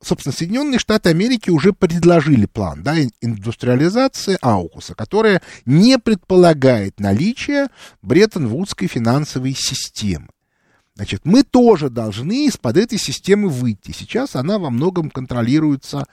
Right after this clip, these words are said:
а, она во многом контролирует нашу финансовую систему. Мы должны выйти. Вот, вот, э, такая в-,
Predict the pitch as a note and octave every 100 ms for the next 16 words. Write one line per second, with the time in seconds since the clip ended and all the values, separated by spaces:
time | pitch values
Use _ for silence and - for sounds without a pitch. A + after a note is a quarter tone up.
0 | _ _ _ _ _ A#2 A2+ C3+ E3+ D#3
1 | F#3 F3+ D3 D3 C#3 C3+ C#3+ G3 F#3 -
2 | B2 A2 - D#2+ - C#2 - - _ _
3 | _ _ _ _ _ _ _ _ _ -
4 | F3+ B3+ D#3 B2+ G3 E3 F2+ - - E2
5 | G#3 _ - F3 _ _ - E3 - B2
6 | - G#2 D3+ - B3 A3 - _ _ _
7 | G2+